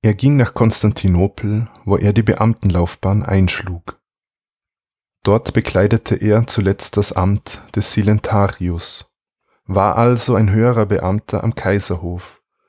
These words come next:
und er war für die Aufsicht des Personals zuständig und, was sehr wichtig wurde, er war ein Vertrauter der Kaiserin Ariadne.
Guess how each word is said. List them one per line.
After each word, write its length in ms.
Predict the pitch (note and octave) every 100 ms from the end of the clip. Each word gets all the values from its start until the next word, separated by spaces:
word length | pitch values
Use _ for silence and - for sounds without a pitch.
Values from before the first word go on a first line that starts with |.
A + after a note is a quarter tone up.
| _ _ _ _ -
und 140 | A2
er 120 | G2+
war 220 | F#2+ G#2
für 140 | A#2 -
die 140 | B2
Aufsicht 800 | G2+ G2+ - - A2 - - -
des 120 | A2+
Personals 680 | - G#2+ B2+ A2+ F#2 A2 -
zuständig 840 | - G2 - E2+ E2+ E2 D#2+ - - _ _ _ _
und, 580 | - G#2 C3 C3 - - _ _ -
was 240 | G2 -
sehr 160 | F2 F2
wichtig 380 | F#2 - A2 -
wurde, 400 | G#2+ G#2+ A2+ A2+ _ _ _ _ _
er 140 | - A#2+
war 80 | F#2+
ein 120 | A#2+
Vertrauter 800 | D#3+ - E2+ F2 F2 - G2+ G#2+
der 140 | -
Kaiserin 760 | - F2 E2+ F2 F#2+ F#2+ G2+ - _
Ariadne. 760 | - G#2 A#2 G2+ E2+ E2+ D#2+